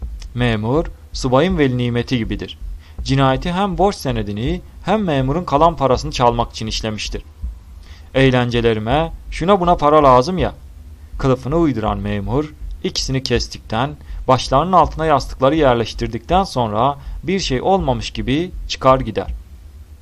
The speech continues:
Ötede, göğsü nişan dolu genç bin kahraman, tenha bir yolda,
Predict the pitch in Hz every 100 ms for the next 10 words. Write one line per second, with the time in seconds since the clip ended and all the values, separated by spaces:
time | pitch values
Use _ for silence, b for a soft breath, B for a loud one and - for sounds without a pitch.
0 | - b b b b 123 123 110 120 156
1 | - - - 127 120 196 190 139 180 214
2 | 170 127 113 170 185 131 117 113 110 104
3 | 104 117 156 - b b - 127 127 175
4 | 208 160 117 110 104 107 135